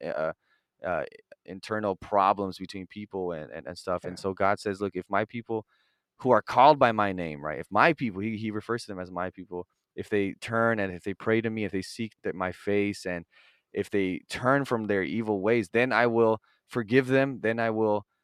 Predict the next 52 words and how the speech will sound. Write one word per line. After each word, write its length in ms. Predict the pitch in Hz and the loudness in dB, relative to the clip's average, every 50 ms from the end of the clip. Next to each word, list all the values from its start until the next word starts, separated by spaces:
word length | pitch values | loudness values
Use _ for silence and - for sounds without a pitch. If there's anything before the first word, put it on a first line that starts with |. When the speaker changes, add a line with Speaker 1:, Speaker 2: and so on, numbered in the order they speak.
| _ _ _ _ _ _ _ | _ _ _ _ _ _ _
Speaker 1:
uh, 120 | - 95 92 | -8 -6 -6
save 420 | - - - - 127 143 156 139 | -6 -6 0 2 4 4 4 4
them." 200 | 123 113 107 90 | 2 0 2 2
And 120 | 78 110 113 | 0 0 0
then 100 | 120 123 | 0 0
he 240 | 127 131 123 101 60 | 0 0 0 0 0
a-, 220 | 76 101 110 107 - | 2 2 2 2 2
he 180 | 120 127 107 87 | 0 0 2 4
adds 240 | 101 127 143 131 - | 4 4 4 4 2
something. 300 | 123 110 101 - 101 98 | 0 -2 -2 -2 -6 -6
He 100 | 104 101 | -6 -2
says, 200 | - 110 101 82 | 0 0 0 2
"And 120 | 101 113 | 2 6
I 80 | 113 135 | 6 8
will 140 | 135 123 113 | 8 6 4
heal 340 | 107 - - 190 214 208 175 | 4 2 2 4 6 6 6
their 160 | 139 120 107 | 6 6 6
land 280 | 101 95 90 90 85 85 | 4 4 2 2 0 0
as 160 | 85 85 87 | -2 -2 -2
well." 240 | 87 87 73 64 - | 0 0 0 0 0
So 180 | - 117 120 | 0 2 2
he's 160 | 135 143 123 | 2 4 6
always, 320 | 127 131 151 165 165 135 120 | 8 8 8 6 4 4 4
like, 200 | 120 107 101 - _ _ _ _ _ _ _ _ _ | 2 2 0 -2 _ _ _ _ _ _ _ _ _
going 280 | 117 127 131 131 127 98 | 6 8 8 6 4 2
beyond 360 | 113 113 110 110 117 120 120 | 2 4 4 4 4 4 2
and, 300 | 117 107 104 104 - - - - | 0 -2 -2 -6 -10 -12 -12 -10
you 100 | 104 98 | -8 -6
know, 240 | 87 82 78 85 87 _ _ _ _ _ _ _ _ _ _ _ - | -6 -6 -8 -10 -12 _ _ _ _ _ _ _ _ _ _ _ -16
uh, 200 | 50 50 50 - 90 | -14 -14 -12 -10 0
going 260 | 98 117 120 123 117 | 0 2 2 2 0
beyond 380 | 101 104 104 104 101 104 107 104 | 0 2 2 4 4 4 4 2
what 140 | 104 92 85 | 0 0 2
we 160 | 95 104 101 | 2 2 2
are 80 | 101 95 | 2 2
expecting 580 | 90 - - - - - 110 107 - - 104 95 | 2 0 -6 -6 -2 0 0 0 -2 -6 -10 -8
and, 160 | 90 80 - - | -8 -10 -10 -10
and, 220 | 80 87 87 - | -10 -10 -10 -10
and 220 | - 78 85 78 | -12 -12 -12 -10
even 240 | - 101 110 110 101 90 | -10 -10 -8 -8 -4 -4
wishing 320 | 104 117 - - 110 104 | -2 -4 -4 -6 -10 -10
he 100 | 101 92 | -10 -8
would 160 | 85 85 78 76 | -6 -8 -6 -6
do, 240 | 110 127 117 98 | -6 -6 -4 -6
just 200 | 90 95 98 - | -6 -8 -10 -10
because 280 | - 107 - - 95 - | -12 -14 -12 -12 -14 -12
he's 160 | - 101 90 | -14 -14 -12
just 180 | 90 92 - - | -12 -14 -10 -8
a 60 | 90 | -6
loving 320 | 87 90 90 82 82 80 | -4 -4 -4 -4 -8 -14
father 480 | - - - 78 80 90 87 76 65 64 | -16 -8 -4 -2 -2 0 -2 -2 -4 -8
like 180 | 58 62 62 | -10 -12 -16